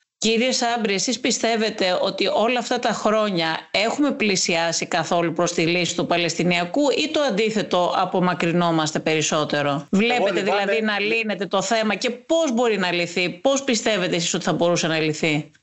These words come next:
Speaker 2: Κοιτάξτε, ε, εγώ λυπάμαι που σας λέω ότι στα προηγούμενα χρόνια δεν έδειξε το Ισραήλ καμία τέτοια διάθεση. Και για όσο μιλάνε, για Χαμάς και Τζιχάντ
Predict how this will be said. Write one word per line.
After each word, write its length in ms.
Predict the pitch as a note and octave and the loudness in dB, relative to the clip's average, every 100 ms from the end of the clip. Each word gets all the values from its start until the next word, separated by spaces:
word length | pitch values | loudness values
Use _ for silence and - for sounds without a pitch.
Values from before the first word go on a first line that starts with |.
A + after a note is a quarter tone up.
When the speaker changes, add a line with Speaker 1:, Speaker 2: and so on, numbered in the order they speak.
| _ - | _ 0
Speaker 2:
Κοιτάξτε, 480 | D#3+ G#3+ A3 - | 2 4 2 0
ε, 180 | G#2+ C3+ | 0 0
εγώ 320 | D#3 D3 E3 | 2 2 2
λυπάμαι 420 | G#3 F3 G3 G3+ F#3+ | 0 0 -2 -2 -2
που 100 | E3+ | 0
σας 220 | E3+ D3+ | -2 0
λέω 200 | G3 F#3+ | 0 0
ότι 220 | F3+ E3+ | 0 -4
στα 200 | - D#3+ | 0 0
προηγούμενα 520 | D#3 E3+ G3 G#3 F#3 | 2 2 0 0 -2
χρόνια 480 | E3+ F#3 F#3 F#3+ F#3+ | 0 -2 0 0 0
δεν 220 | D#3+ F#3 F3+ | -2 -2 -2
έδειξε 480 | F3+ F3+ - G3 | -2 -4 -2 -2
το 160 | F#3+ E3 | 0 0
Ισραήλ 480 | D#3+ D#3 E3 F#3 F3 | 0 0 0 -2 -4
καμία 360 | F3+ E3+ F3+ E3 | -2 0 -2 -2
τέτοια 300 | D#3+ D#3+ C#3 | -2 -2 0
διάθεση. 380 | C#3 A2+ F#2 - | 0 -2 -12 -2
Και 280 | E3 C3 - | 0 0 0
για 200 | B2+ D3 | 2 2
όσο 280 | F3+ F#3+ | 2 -2
μιλάνε, 500 | F3+ E3 C#3 F2 - _ _ | -2 0 0 -2 -12 _ _
για 160 | A#2+ C#3 | -2 0
Χαμάς 480 | B2+ D3+ D3+ A2+ - | 0 0 -2 -2 -8
και 160 | A#2+ | -10
Τζιχάντ 420 | F#2 G#2 C#3 F3 | -4 -2 0 0